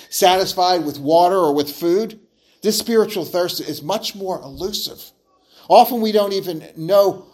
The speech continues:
what it is. And, and, and we don't know what we seek, and, and we don't know how to, to satisfy this intense spiritual thirst. And sadly, because we don't know what causes it, this spiritual thirst, we, and we don't know how to satisfy it,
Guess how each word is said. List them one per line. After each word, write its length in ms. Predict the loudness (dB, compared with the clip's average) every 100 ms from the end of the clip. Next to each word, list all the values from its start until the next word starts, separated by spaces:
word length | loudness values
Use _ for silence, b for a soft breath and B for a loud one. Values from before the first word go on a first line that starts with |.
| B
what 260 | -2 2 4
it 120 | 2
is. 500 | 2 0 -2 -6 -6 _ _ _ _ _ -8
And, 180 | -6
and, 360 | 0 0 0 -2
and 360 | -4 -4 -10 -10
we 160 | 0
don't 180 | 2 4
know 80 | 2
what 180 | 2 0
we 100 | 0
seek, 360 | -4 -4 -4
and, 100 | -6
and 220 | -6 -12 -12 -10
we 80 |
don't 220 | -2 -2 0
know 100 | -6
how 380 | -6 -2 -2
to, 160 | -4 -10 B B
to 80 | -8
satisfy 680 | -4 -2 -2 -2 -4 -2 -2
this 180 | -4
intense 800 | -6 -8 -6 -4 -2 -4 -6 _ _ -10
spiritual 500 | -2 2 2 -2 -8
thirst. 480 | -8 -10 -10 -10 -14 _ _ _ B B B B -4
And 100 | 0
sadly, 460 | 4 4 4 -2
because 300 | -6 -8 -8
we 80 | 0
don't 260 | 2 2 2
know 480 | 2 2 0 -8 _ _ _ _ _ _ _
what 240 | 0 0 2
causes 560 | 2 2 2 -4 -8
it, 320 | -10 -12 _ -6
this 180 | -6
spiritual 480 | -4 -2 -2 -4 -10
thirst, 340 | -4 -4 -4 -8
we, 180 | -12 -12 -8
and 120 | -2
we 80 | 2
don't 160 | 2
know 80 | 0
how 80 | -6
to 80 | -6
satisfy 540 | -4 -4 -4 -6
it, 80 | -6